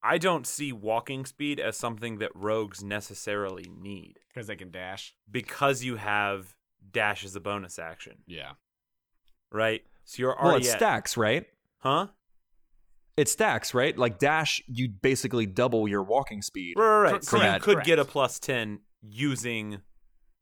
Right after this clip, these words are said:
Speaker 1: like, if you did everything as movement.
Speaker 2: Yeah. I thi-, I think that what he's saying is, like, they're not hurting for extra movement speed already.
Speaker 3: For sure.
Speaker 1: Right, like,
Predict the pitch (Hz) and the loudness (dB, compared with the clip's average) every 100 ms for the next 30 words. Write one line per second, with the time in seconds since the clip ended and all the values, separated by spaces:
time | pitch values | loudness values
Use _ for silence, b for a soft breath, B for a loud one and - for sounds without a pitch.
0 | _ _ - 117 - 127 120 120 113 90 | _ _ -2 -2 -2 -6 -4 -6 -6 -10
1 | - 113 110 - 117 110 113 113 101 113 | -4 -4 -6 -6 -4 -2 -2 -4 -4 -4
2 | 104 98 95 98 92 85 - 98 85 - | -4 -8 -8 -10 -10 -14 -14 -14 -4 -2
3 | - 185 208 226 196 175 151 170 151 143 | 0 2 2 0 0 0 0 2 2 2
4 | 131 131 123 117 131 156 165 160 - 156 | -2 -2 -2 -2 -2 2 6 4 4 0
5 | 170 147 135 127 123 131 127 - 127 117 | 2 2 -2 -2 -2 0 -2 -4 -8 -6
6 | 123 113 120 - 120 117 95 107 113 110 | -8 -8 -8 -6 -6 -8 -8 -8 -6 -8
7 | 95 71 160 - 135 113 92 147 143 139 | -8 -2 0 2 2 2 2 2 4 2